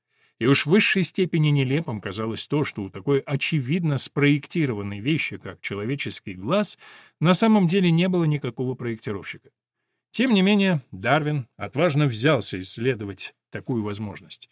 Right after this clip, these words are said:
И теперь мы знаем, что он был прав. Причём это касается не только глаза, но каждой мельчайшей подробности всего, что нам известно о любом живом существе. Простая истина об эволюции путём естественного отбора была у всех этих умных древних греков и блистательных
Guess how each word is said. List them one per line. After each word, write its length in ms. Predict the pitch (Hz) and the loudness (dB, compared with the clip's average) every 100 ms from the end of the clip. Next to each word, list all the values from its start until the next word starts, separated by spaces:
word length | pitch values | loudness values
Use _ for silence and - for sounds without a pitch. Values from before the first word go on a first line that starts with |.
| _ - - _ | _ -20 -20 _
И 80 | 127 | -4
теперь 260 | 185 247 | 0 2
мы 80 | 220 | 2
знаем, 300 | 160 196 202 | 2 2 2
что 160 | - 175 | 2 0
он 100 | 165 | 2
был 140 | 165 | 0
прав. 360 | 127 107 107 - _ _ _ | -2 -6 -6 -16 _ _ _
Причём 300 | - 107 165 | -8 -2 0
это 140 | 170 147 | 0 0
касается 500 | 151 - 160 143 147 | 0 2 0 0 0
не 120 | 151 | 0
только 280 | 143 104 101 | -2 -4 -6
глаза, 480 | 95 135 196 185 180 | -2 2 2 2 0
но 360 | 160 151 175 | 2 0 -2
каждой 460 | - 165 196 160 160 | -2 -4 -2 0 2
мельчайшей 580 | 151 135 - 151 131 135 | 2 0 -2 -2 -4 -6
подробности 560 | 120 147 139 127 - | -4 -4 -4 -4 -6
всего, 440 | 113 - 95 135 180 | -8 -8 -2 0 0
что 180 | - | -2
нам 220 | 113 101 92 | -8 -6 -8
известно 520 | 90 127 139 127 107 _ _ - | -6 -4 -4 -6 -10 _ _ -6
о 120 | 117 | -4
любом 460 | 123 92 120 123 - _ | -2 -2 -2 -2 -8 _
живом 400 | 98 90 90 95 | -12 -10 -12 -12
существе. 540 | - 98 - - - _ _ _ _ _ _ _ _ _ | -12 -10 -10 -12 -16 _ _ _ _ _ _ _ _ _
Простая 440 | 170 165 - 262 240 | 4 4 4 2 4
истина 440 | 220 - 214 196 | 4 4 4 6
об 120 | 185 | 6
эволюции 460 | 180 190 240 - 139 | 6 4 2 0 0
путём 380 | 113 123 156 143 | -2 -2 0 2
естественного 880 | 135 147 - 151 - 135 110 104 107 | 2 0 2 0 0 -2 -2 -2 -4
отбора 300 | 127 208 160 | -2 0 2
была 240 | 151 220 | 2 2
у 60 | 190 | 2
всех 300 | - 202 202 | 2 0 0
этих 300 | 170 170 202 | -2 -2 0
умных 340 | 190 165 135 | 2 4 2
древних 400 | 156 170 135 120 | 0 0 0 -4
греков 540 | 113 139 208 185 156 | -2 0 0 -2 -6
и 60 | 117 | -6
блистательных 760 | 98 98 - 151 160 120 113 | -6 -6 -4 -4 -4 -6 -8